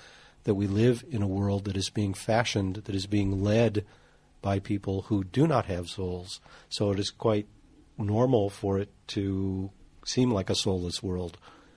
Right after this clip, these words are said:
But at the same time, it's such a horrifying idea, given how people have been raised to think that we all have souls, that they're unwilling to make the logical connection that maybe there's a reason why we live in a soulless world,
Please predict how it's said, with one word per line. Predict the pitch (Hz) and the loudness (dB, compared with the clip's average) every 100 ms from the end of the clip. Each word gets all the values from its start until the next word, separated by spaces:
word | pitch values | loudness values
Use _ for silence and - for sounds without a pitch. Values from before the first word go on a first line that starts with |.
| - - - _ _ _ _ _ | -20 -20 -20 _ _ _ _ _
But | 120 | 0
at | 110 | 0
the | - | 2
same | - 147 | 4 6
time, | 170 113 107 | 6 4 4
it's | 104 - | 4 2
such | 131 | 2
a | 113 | 2
horrifying | - 131 151 - 107 104 98 | 4 6 6 4 4 4 0
idea, | 95 101 147 139 110 - - _ - 101 | 0 2 4 4 0 -6 -20 _ -16 2
given | 117 120 110 98 - - _ - - - | 4 6 4 0 -8 -20 _ -20 -20 -6
how | - 110 | -2 0
people | 123 117 113 | 0 0 0
have | 107 | 0
been | 101 101 98 | 0 0 2
raised | 104 107 110 98 - - - - - - | 4 4 4 2 -4 -12 -20 -20 -20 -8
to | 107 | -6
think | - 104 101 | 0 0 0
that | - 95 - - | -4 -6 -8 -4
we | 110 | -2
all | 104 110 | 0 0
have | 117 95 | -2 -2
souls, | - 104 90 92 - - - - - - | -4 -4 -6 -8 -12 -14 -20 -20 -10 -6
that | 117 | 2
they're | 117 110 - | 2 2 2
unwilling | 139 123 117 139 120 110 | 4 4 6 6 4 2
to | - 107 | 0 2
make | 113 113 - | 2 2 -4
the | - | -2
logical | 107 107 113 120 107 | 2 4 2 0 -4
connection | - 110 139 - 107 104 - - | -2 2 2 2 0 -2 -6 -8
that | - 113 | -2 2
maybe | 127 147 | 4 4
there's | 117 117 | 4 4
a | 107 | 4
reason | 104 156 160 101 | 2 2 2 2
why | 92 92 | 0 0
we | 92 | -2
live | 92 90 | -2 -2
in | 87 | -4
a | 85 | -4
soulless | - 87 82 - | -4 -4 -4 -8
world, | 98 85 82 | -6 -6 -8